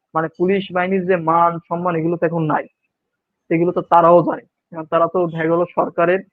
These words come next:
একজন কর্মচারী বা সরকারের একটা চাকরি করে, তাদের অনেক কিছু শুনতে হয়, অনেক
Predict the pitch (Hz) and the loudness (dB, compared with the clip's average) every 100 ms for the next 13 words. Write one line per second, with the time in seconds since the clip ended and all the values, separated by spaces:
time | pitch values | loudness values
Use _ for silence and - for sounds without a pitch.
0 | _ _ _ _ _ - 160 170 175 180 | _ _ _ _ _ -12 -4 -4 -2 2
1 | 165 170 170 165 185 202 185 165 160 - | 2 2 0 -2 -2 -6 -2 0 0 -4
2 | 170 160 160 160 170 - 165 156 _ _ | -6 -2 0 0 -4 -2 -2 -2 _ _
3 | _ _ _ _ 165 170 180 170 165 156 | _ _ _ _ 0 0 -2 -2 0 0
4 | 165 _ _ _ 160 160 170 160 160 165 | -4 _ _ _ 0 2 2 0 0 -2
5 | - - 160 175 - 165 160 160 175 _ | -6 -8 -6 -4 -4 -4 0 2 2 _
6 | _ _ _ _ - 170 165 170 | _ _ _ _ 0 0 2 0